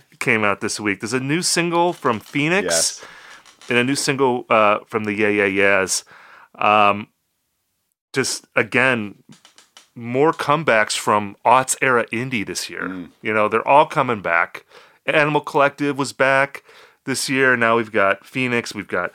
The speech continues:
Speaker 1: Yeah Yeah Yeahs. Uh, great for our thirty-six to forty-four year old listeners out there, which I think is all of our
Speaker 2: That's our
Speaker 1: listeners.
Speaker 2: bread and butter right there. New,
Speaker 1: That's our bread. That
Speaker 2: new songs by old bands could easily be our, like, tagline.
Speaker 1: <laughs> Uh,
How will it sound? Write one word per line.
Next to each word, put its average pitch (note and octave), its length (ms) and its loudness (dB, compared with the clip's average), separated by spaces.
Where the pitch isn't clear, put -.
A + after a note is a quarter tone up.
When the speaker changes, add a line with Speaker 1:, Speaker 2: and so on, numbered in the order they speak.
Speaker 1:
Yeah G#2+ 140 2
Yeah G2 140 0
Yeahs. A#2+ 600 2
Uh, G#2 380 4
great C3 260 0
for A#2 520 -2
our G#2 220 2
thirty-six B2+ 600 -2
to - 80 -8
forty-four A2+ 480 -6
year G2+ 160 -4
old G2 140 -2
listeners G2 340 -6
out F#2 160 -2
there, G2 120 -2
which F#2+ 140 -8
I - 20 -10
think A#2 160 -8
is A2 80 -6
all G2 240 0
of F#2+ 100 -4
our A2+ 80 4
Speaker 2:
That's B2 140 2
our A#2 60 6
Speaker 1:
listeners. G#2+ 120 -2
Speaker 2:
bread G2 200 4
and F2+ 120 -4
butter E2+ 280 0
right E2 280 -4
there. F2 220 -2
New, E3+ 260 2
Speaker 1:
That's B2 200 0
our C3 80 2
bread. A2+ 320 0
That C#3 140 2
Speaker 2:
new G#3+ 120 0
songs A3+ 300 6
by F3 240 6
old C3+ 340 4
bands G#2+ 380 2
could A2 240 -8
easily G#2 440 -6
be F#2+ 260 -2
our, F2+ 220 2
like, E2 280 -4
tagline. F2+ 840 2
Speaker 1:
<laughs> - 140 -4
Uh, D#3+ 320 6